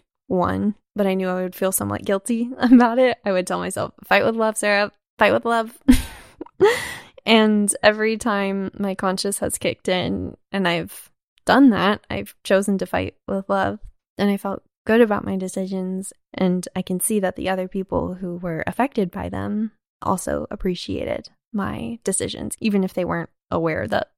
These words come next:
it was a decision I had to make. So on my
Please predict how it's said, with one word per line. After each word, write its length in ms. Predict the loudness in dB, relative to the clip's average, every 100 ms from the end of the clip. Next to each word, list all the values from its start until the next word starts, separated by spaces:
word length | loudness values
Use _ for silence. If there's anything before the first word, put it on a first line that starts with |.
| -18 -4
it 160 | 0
was 180 | 0 -2
a 60 | -4
decision 440 | -6 -6 -8 -8
I 60 | -8
had 220 | -8 -8
to 100 | -12
make. 300 | -12 _ -20 -8
So 560 | 0 2 2 -2 -6 -8 _ _ _
on 220 | 4 6 6
my 420 | 2 0 -4